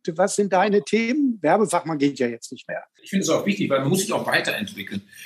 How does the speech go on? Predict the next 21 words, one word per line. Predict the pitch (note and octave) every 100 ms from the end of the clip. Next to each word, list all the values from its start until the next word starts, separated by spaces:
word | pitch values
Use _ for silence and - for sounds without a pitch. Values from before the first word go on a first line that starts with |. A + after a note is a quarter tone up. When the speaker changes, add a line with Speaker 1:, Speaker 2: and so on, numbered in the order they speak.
| - -
Speaker 2:
In, | D#3+ D#3+
in |
meinem, | E3 E3+ E3+ C#3+
in | E3+ E3
meinem | E3+ E3+ F3
Kabarett, | D3+ F#3 E3 F#3+ F#3+ - -
ähm, | E3 E3 E3 D#3+ C#3 _ - - -
habe | D#3+ D#3
ich |
im | E3+
Moment | C#3+ D3+ F3+
ein | - D3 D3 C3
Programm, | C3 B2 C#3
das | B2
heißt | B2+ -
Hurra, | A#2 C3+ C#3+ -
ab | B2+
Montag | D3 E3 C#3
ist | A#2
wieder | A#2 G#2+
Wochenende. | E3 D#3 A#2 G2